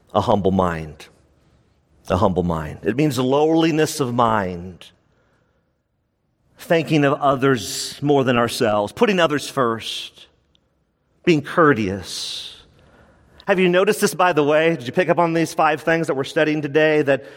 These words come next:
there's, number one, a, a unity of mind that's bookended by a humble mind.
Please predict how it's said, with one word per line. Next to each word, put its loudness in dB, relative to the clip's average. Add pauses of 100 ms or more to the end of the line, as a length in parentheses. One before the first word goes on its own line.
(240)
there's, 0 (100)
number 2
one, 2
a, 0 (760)
a 2
unity 0
of -2
mind 2
that's -2
bookended -2 (120)
by 2
a 2
humble 0
mind. -4